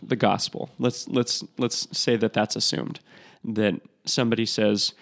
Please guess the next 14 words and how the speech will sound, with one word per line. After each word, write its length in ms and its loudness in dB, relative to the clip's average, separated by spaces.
"Yes, 340 2
I'm 140 2
seeking 560 0
the 60 0
miracle 360 2
so 360 2
that 180 2
I 60 6
have 100 2
a 60 2
platform 500 0
to 60 -2
preach 280 -2
Christ. 480 -4